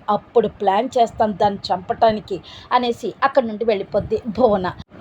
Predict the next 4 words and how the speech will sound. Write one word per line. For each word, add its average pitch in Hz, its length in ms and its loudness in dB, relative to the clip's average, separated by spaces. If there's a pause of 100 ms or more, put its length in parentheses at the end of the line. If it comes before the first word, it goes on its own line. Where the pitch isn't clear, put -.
(340)
భానుమతి 269 680 0 (100)
చెల్లెలు 226 560 2 (360)
ఒక 226 360 4 (100)
కబోర్డ్లోంచి 254 800 0